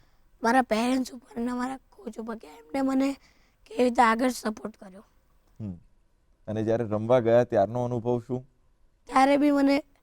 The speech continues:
Speaker 1: સારું જ લાગ્યું અને નવા નવા જે સ્ટુ-, અ, બીજા ફ્રેન્ડ્સ હતા એ બી મને મળ્યા અને કેવી રીતે રમે છે એમની ટ્રિક્સ.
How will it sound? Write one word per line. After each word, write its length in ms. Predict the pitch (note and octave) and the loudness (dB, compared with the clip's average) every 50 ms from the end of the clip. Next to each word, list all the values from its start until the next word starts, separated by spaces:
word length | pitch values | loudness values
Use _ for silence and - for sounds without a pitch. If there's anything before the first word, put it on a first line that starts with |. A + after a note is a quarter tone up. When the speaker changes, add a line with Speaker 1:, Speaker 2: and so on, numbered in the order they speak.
| _ - | _ -20
Speaker 1:
સારું 440 | - - - A#4+ - C#4 D4+ D4+ | -20 -20 -20 -8 -2 0 2 4
જ 60 | B3+ C4+ | 4 4
લાગ્યું 340 | C#4 C#4 B3 A#3+ C#4 C#4 | 4 2 4 4 4 6
અને 240 | C4+ C4 C4+ D4 C#4 _ _ _ _ _ _ _ _ - G#4 C4+ | 6 4 4 0 -2 _ _ _ _ _ _ _ _ -6 -2 0
નવા 260 | C4+ C4 C4+ C#4 C#4 | 2 4 6 6 4
નવા 260 | C#4 C#4 C4+ C#4 C#4 C#4 - _ _ _ _ _ - - - | 4 4 4 4 4 2 0 _ _ _ _ _ -18 -10 -6
જે 320 | B3+ A3 C4 C#4 C4+ C#4+ | -2 0 4 4 4 4
સ્ટુ-, 440 | - _ - - - _ - - D#4+ | 2 _ -10 -14 -14 _ -6 -4 -4
અ, 300 | G4 F#4 C#4 C4+ C#4 C4+ | -2 0 0 0 0 2
બીજા 380 | B3 B3+ B3 A3 - - _ _ _ _ _ _ _ | 2 0 -2 -2 -4 -10 _ _ _ _ _ _ _
ફ્રેન્ડ્સ 440 | - - - D4 D4 D4 D4 - - | -8 0 2 4 4 4 4 4 2
હતા 300 | B3 B3 B3 A3+ G3+ - _ _ _ _ _ _ _ _ - | 2 4 4 4 2 2 _ _ _ _ _ _ _ _ 0
એ 120 | - C4+ C4 | 2 4 4
બી 120 | C#4 C#4 | 6 6
મને 260 | C4+ C4+ C4 C4 C4+ | 6 6 6 4 4
મળ્યા 320 | C4+ C4 C4 C4 C4 C4+ C4+ | 4 4 4 4 4 4 4
અને 140 | C4 C4+ B3 | 2 0 0
કેવી 280 | - - - - C#4+ | -4 -6 -2 0 0
રીતે 160 | C#4+ B3+ D4 C#4+ D4+ - _ _ _ _ _ - A#4 | 2 2 2 0 0 0 _ _ _ _ _ -20 -20
રમે 340 | A#4+ A#4+ - - - A#3+ | -20 -18 -8 -4 -2 -2
છે 140 | A3+ - A#3 | -2 0 -2
એમની 420 | A3+ A#3 A#3 A3+ A3 B3+ B3+ B3+ A3 | -2 -2 -2 -2 -2 -2 -2 -4 -6
ટ્રિક્સ. 440 | - - - G#3 G#3 - - - | -10 -12 -12 -12 -12 -12 -16 -18